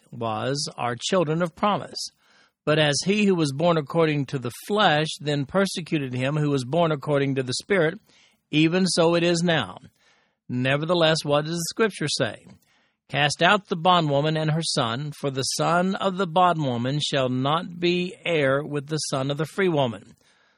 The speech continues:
So then, brethren, we are not children of the bondwoman, but of the free." Now, you'll recall that Hagar was Sarah's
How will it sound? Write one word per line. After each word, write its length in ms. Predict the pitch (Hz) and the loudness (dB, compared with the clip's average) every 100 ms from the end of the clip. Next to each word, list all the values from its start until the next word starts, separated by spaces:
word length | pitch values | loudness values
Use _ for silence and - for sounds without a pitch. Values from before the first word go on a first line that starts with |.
| _ | _
So 180 | - 135 | -4 -2
then, 220 | 135 131 | 0 -2
brethren, 400 | 120 113 110 131 | -2 -4 -2 -4
we 160 | 123 120 | -2 -4
are 80 | 117 | -4
not 300 | 120 139 151 | -4 -4 -6
children 440 | - 185 131 127 | -2 -2 0 -2
of 80 | 127 | -4
the 80 | 123 | -6
bondwoman, 800 | 117 160 170 131 107 104 117 113 | -2 -2 0 -2 -4 -6 -6 -4
but 260 | 127 127 - | -4 -4 -6
of 380 | 139 113 117 120 | -6 -4 -8 -10
the 80 | 131 | -8
free." 440 | - 139 92 - - _ _ _ _ _ _ _ _ _ - | 0 0 -2 -14 -20 _ _ _ _ _ _ _ _ _ -4
Now, 80 | 190 | -2
you'll 220 | 233 254 | -2 -2
recall 360 | 196 196 190 160 | -4 2 4 4
that 180 | 135 123 | 0 -4
Hagar 580 | 160 175 143 117 123 | -6 -6 -4 -4 -4
was 320 | 139 123 117 - _ _ _ - | -4 -6 -6 -12 _ _ _ -10
Sarah's 720 | - 165 147 123 120 113 - | -2 0 0 -2 -4 -6 -8